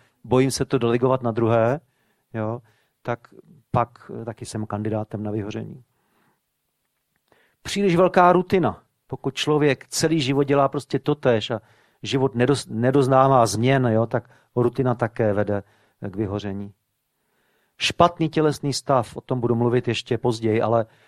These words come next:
pastor by měl dbát, eh, na své zdraví.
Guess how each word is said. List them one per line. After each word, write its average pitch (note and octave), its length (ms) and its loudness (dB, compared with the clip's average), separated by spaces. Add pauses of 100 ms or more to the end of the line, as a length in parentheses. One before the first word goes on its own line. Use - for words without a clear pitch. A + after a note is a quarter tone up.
(200)
pastor A#2+ 340 -6
by A#2+ 120 -2
měl A#2+ 240 -2
dbát, A#2 380 2 (160)
eh, G2+ 260 -14
na G#2 120 -10
své G2+ 220 -6
zdraví. F#2+ 420 -10